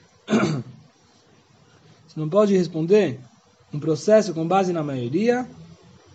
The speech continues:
Isso aqui é, tá se referindo a lintas midvarov, é, pra ir, é, diferente do que o, o, o juiz principal fala, o defichu chosel yud dorsh boiken.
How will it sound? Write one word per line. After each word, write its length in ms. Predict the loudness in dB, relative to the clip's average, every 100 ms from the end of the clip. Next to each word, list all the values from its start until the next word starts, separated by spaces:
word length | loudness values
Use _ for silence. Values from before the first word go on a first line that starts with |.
| -20 -12
Isso 180 | -6
aqui 560 | -6 -4 -4 -2 -2 -6 -12 -12
é, 380 | -2 0 2 0 -6 -16 -20 -20 -20 -20 _ -20 -18
tá 120 | -10 -4
se 100 | -4
referindo 480 | -2 -2 0 2
a 140 | 2 2
lintas 340 | 2 2 2
midvarov, 600 | 0 -2 -2 0 0 0 -8 _ _ _ _ _ _ _ -10
é, 340 | -6 -2 -2
pra 280 | -2 -2 -2
ir, 300 | 0 -2 -4 -10 -20 _ _ _ -10
é, 240 | -4 -4
diferente 560 | -4 -4 0 0 0 -2
do 120 | -4
que 260 | 0 0 0
o, 440 | -2 -4 -6 -10 -10
o, 60 | -8
o 60 |
juiz 220 | -4 -4
principal 380 | -4 -8 -6 -6
fala, 280 | -2 -2 -2
o 40 |
defichu 380 | -2 -6 -6 -6
chosel 360 | -4 -4 -4 -4
yud 320 | -4 -2 0
dorsh 240 | 0 -2 -2
boiken. 500 | -2 0 0 -2